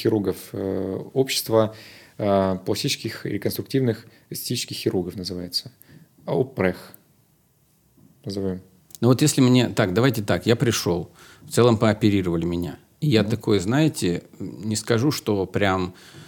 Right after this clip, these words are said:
Speaker 2: Нет, давайте так, давайте сначала тогда, если вот у меня что-то прям нехорошо, очевидно, с-, нос вообще вы сделали не так, как, как, не, не, не то-, не, не так, как я хочу, а очевидно, что он сделан плохо. Что тогда? Как человеку быть уверенным, что он,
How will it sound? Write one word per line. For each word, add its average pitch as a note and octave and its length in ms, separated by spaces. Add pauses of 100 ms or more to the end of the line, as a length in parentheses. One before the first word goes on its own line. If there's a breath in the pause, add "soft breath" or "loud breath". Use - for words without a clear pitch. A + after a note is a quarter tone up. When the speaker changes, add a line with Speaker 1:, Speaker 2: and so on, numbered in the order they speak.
(440 loud breath)
Speaker 2:
Нет, A#2+ 180
давайте D3 300
так, F2 200
давайте A#2 280
сначала A2 360
тогда, G2 320
если A2+ 320
вот G#2+ 220
у A#2 40
меня A#2+ 200
что-то A#2 320
прям G#2 280
нехорошо, G#2+ 580
очевидно, A2 760
с-, - 220
нос A2 440
вообще F#2+ 600
вы F#2 380 (180)
сделали F2+ 460
не F2+ 160
так, - 200
как, - 120 (200)
как, - 300
не, A#2 220
не, B2+ 100
не B2+ 240
то-, F3+ 120
не, C3+ 160
не B2 240
так, F#3 140
как - 180
я B2 100
хочу, A2 460
а G#2 120
очевидно, B2 520
что - 180
он G2 80
сделан A2 320
плохо. F#2 420
Что A#2 300
тогда? F2+ 480 (460 loud breath)
Как B2 180
человеку G#2 400
быть F#2 180
уверенным, G#2 380
что F#2 320
он, F#2+ 200